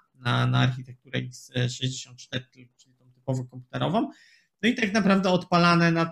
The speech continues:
takiej konsolowej hardware'ze. Więc moim z-, w ogóle jednym z fajniejszych rzeczy, jaką ja widzę w Steam Decku, jest, e, nie tyle co instalacja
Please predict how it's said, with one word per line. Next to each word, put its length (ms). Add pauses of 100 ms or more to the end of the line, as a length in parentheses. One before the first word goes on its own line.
takiej 440
konsolowej 680
hardware'ze. 480
Więc 280
moim 260
z-, 120 (160)
w 40
ogóle 220
jednym 300
z 100
fajniejszych 500
rzeczy, 320
jaką 280
ja 180
widzę 260
w 40
Steam 260
Decku, 240
jest, 360
e, 180 (320)
nie 180
tyle 240
co 300
instalacja 1120